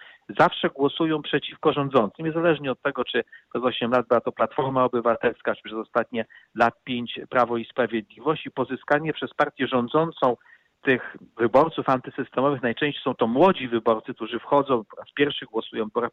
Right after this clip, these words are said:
parlamentarnych, jest bardzo trudne, moim zdaniem nawet niewykonalne. Ale to także jest wysokie zagrożenie dla takich ugrupowań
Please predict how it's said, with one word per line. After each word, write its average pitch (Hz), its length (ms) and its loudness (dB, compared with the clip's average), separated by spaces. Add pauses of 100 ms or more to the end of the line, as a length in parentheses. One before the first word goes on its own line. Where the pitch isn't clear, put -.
parlamentarnych, 123 640 -2 (340)
jest 135 140 -2
bardzo 139 300 2
trudne, - 360 -4
moim 147 260 0
zdaniem 143 320 0
nawet 143 260 2 (320)
niewykonalne. 110 960 0
Ale 143 280 4
to 117 180 -6
także 139 460 -6
jest 113 160 -12
wysokie 135 400 -12
zagrożenie 117 760 -6 (320)
dla 117 100 -6
takich 143 340 -6
ugrupowań 120 680 -2